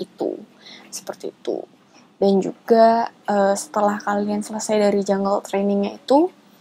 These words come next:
kalian baru akan menandatangani kontrak lagi yang aku tahu untuk mengikuti ground training. Nah, ground training yang kali ini, jadi kalian itu kayak sekolah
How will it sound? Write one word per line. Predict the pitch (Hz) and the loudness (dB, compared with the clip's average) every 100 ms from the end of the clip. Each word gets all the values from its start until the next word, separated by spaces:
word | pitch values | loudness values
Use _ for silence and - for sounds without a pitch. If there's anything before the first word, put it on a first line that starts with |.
| _ _ | _ _
kalian | - 214 220 262 294 | -8 -2 2 2 4
baru | 254 214 226 277 - | 4 4 2 0 -2
akan | 196 - _ 247 285 294 | -4 -8 _ 0 0 -2
menandatangani | 277 233 214 208 208 208 208 208 | -2 -2 0 -2 -2 -2 -2 -2
kontrak | - 208 208 208 | -2 -4 -4 -6
lagi | 196 190 190 - 277 320 | -4 -4 -4 -2 0 2
yang | 254 190 | -2 -6
aku | 190 | -10
tahu | - 190 196 311 392 - - - - - - | -8 -2 0 2 0 -4 -20 -20 -20 -12 -2
untuk | 254 247 - - 320 | 2 2 -2 2 2
mengikuti | 240 247 214 202 196 247 269 | 2 0 0 -2 -4 -2 -2
ground | 196 202 196 190 196 | -2 -2 0 0 -2
training. | - - 202 196 214 - - | -4 -4 -2 -4 -6 -14 -20
Nah, | - - | -20 -8
ground | 196 208 | -4 -2
training | 233 247 254 254 | -2 0 0 0
yang | 254 254 | -2 -4
kali | 247 - | -4 -2
ini, | - 220 190 202 330 - - - - - | 0 0 0 0 -2 -6 -20 -20 -20 0
jadi | 208 240 | 2 2
kalian | - 226 226 - | 0 -2 -2 -2
itu | 240 | -4
kayak | 294 233 233 247 | -2 -2 -2 -4
sekolah | - - - 202 185 190 - | -6 -14 -8 -6 -6 -8 -14